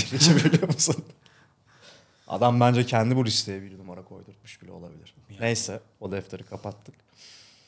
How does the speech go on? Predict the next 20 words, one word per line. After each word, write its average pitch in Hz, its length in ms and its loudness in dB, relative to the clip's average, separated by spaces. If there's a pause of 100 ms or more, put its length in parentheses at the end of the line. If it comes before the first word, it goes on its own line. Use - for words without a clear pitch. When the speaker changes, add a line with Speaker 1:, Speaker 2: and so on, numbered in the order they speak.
(1600)
Speaker 1:
Mark 139 240 10
Zuckerberg. 147 520 4 (1400)
Speaker 2:
Zuckerberg 175 520 0
dördüncü 165 280 2
sırada. 127 280 -2 (1000)
Speaker 1:
Şimdi 98 220 -20
Bill 107 100 -10
Gates 127 280 2
yoksa 139 160 -2
Steve 127 300 -6
Ballmer 117 300 4
falan 120 360 -2
da 98 40 -4
yoktur - 340 -10
diye 90 160 -20
düşünüyorum. 107 380 -16
Speaker 2:
Ballmer 104 180 -16
listede 101 300 -18
yok. - 240 -18 (1700)
Speaker 1:
Tamam. 98 420 -10